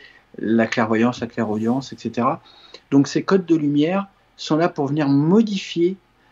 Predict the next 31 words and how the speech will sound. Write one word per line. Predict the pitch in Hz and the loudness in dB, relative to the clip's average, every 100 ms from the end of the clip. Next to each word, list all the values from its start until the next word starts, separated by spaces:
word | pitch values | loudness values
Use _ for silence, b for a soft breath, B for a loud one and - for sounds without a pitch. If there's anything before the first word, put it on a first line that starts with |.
| _ 127 | _ -2
euh, | 127 127 123 123 120 113 - | 0 2 0 0 0 -2 -4
en | 127 | -8
quelque | 139 151 - 143 | -6 -6 -4 -4
sorte, | - 208 - - | 0 0 0 -4
une | 139 | -4
part | - 220 208 | -2 -2 0
de | |
notre | 185 165 - | 0 -2 -4
A | |
D | 160 | -2
N | 151 156 | -2 0
malgré | 151 143 139 143 139 | -2 -4 -4 -6 -4
tout, | 190 202 b b b _ | -6 -10 b b b _
mais | 135 143 | 2 4
no-, | 147 | 4
de | 127 135 | 0 2
notre | 139 139 151 | 0 0 -2
A | |
D | 139 | -2
N | 147 147 | -2 -4
vibratoire. | 127 143 139 135 127 113 | -6 -4 -4 -4 -8 -10
C'est-à-dire | - 135 139 - | -8 -4 -2 -2
qu'on | 131 117 | -2 -2
reconnecte | 139 196 165 139 139 - - - b b b b b _ - | 0 0 2 0 0 -6 -20 -20 b b b b b _ -4
avec, | 123 127 151 156 - | -2 0 -2 -4 -2
euh, | 127 113 113 | 2 4 2
avec | 123 131 - | 0 -4 -4
cette | 131 - | -6 -6
partie | 135 - 160 | -10 -10 -6
de | 131 | 0
nous | 143 226 | 4 4